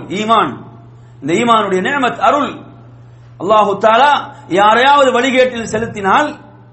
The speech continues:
எவனுக்காவது நேர்வழி காட்ட முடியுமா? நினைச்சு பாருங்க. அல்லாஹ் தஆலா ஒருவனை வழிகெடுக்க நாடினால், அல்லாஹ் ஒருவனை வழிகேட்டில் செலுத்திவிட்டால் அவனுக்கு நேர்வழியை கொடுப்பதற்கு எவனுக்கும் முடியாது.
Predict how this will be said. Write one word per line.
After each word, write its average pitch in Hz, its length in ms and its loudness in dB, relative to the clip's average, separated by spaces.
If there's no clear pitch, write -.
எவனுக்காவது 277 680 0
நேர்வழி 254 320 -2
காட்ட 214 220 -2
முடியுமா? 180 420 -10
நினைச்சு 180 300 -6
பாருங்க. 156 360 -4
அல்லாஹ் 196 480 0
தஆலா 254 260 2
ஒருவனை 220 280 0
வழிகெடுக்க 262 600 -2
நாடினால், 226 720 -4
அல்லாஹ் 277 320 0
ஒருவனை 269 300 -2
வழிகேட்டில் 254 640 -2
செலுத்திவிட்டால் 247 840 -2
அவனுக்கு 196 420 -4
நேர்வழியை 269 600 2
கொடுப்பதற்கு 254 520 -4
எவனுக்கும் 330 420 -2
முடியாது. 247 440 -8